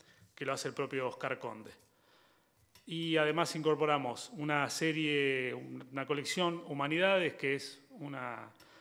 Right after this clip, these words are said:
recopilación de clásicos de lo que sería el pensamiento sobre la formación.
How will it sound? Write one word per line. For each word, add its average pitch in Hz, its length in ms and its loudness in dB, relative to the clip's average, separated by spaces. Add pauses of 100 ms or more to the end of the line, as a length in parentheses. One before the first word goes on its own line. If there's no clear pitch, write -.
(1120)
recopilación 156 880 2
de 135 140 2
clásicos 143 920 -2 (200)
de 135 140 -6
lo 127 100 -4
que 127 80 -6
sería 139 240 -2
el 139 60 -8
pensamiento 131 500 -6
sobre 123 180 -6
la 113 100 -6
formación. 180 800 -6